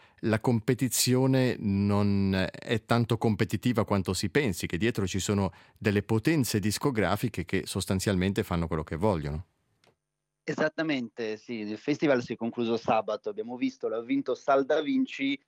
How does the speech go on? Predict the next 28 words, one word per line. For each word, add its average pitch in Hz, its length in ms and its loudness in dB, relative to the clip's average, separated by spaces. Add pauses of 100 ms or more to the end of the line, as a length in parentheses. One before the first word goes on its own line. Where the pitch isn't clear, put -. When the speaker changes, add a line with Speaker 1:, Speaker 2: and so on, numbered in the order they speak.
(300)
Speaker 2:
ma 131 120 -2
noi 151 400 4
un 131 180 -4
po' 151 140 0
scherzosamente 147 840 0
abbiamo 120 260 -2
pubblicato 117 640 -4
già 110 140 -4
venerdì 117 440 -2
un 113 120 -4
episodio 113 580 -4
del 110 100 0
nostro 113 340 0
podcast 117 640 2
Unchained, 110 580 -4
Storie 120 360 -4
di 104 100 -10
ordinario 117 440 -4
capitalismo 131 600 -2
selvaggio, 117 640 0 (300)
intitolato 147 800 2
Si - 280 -4
sa 165 220 0
già 127 220 2
chi - 100 -6
ha 117 60 -2
vinto 107 280 -12
Sanremo. 95 640 -8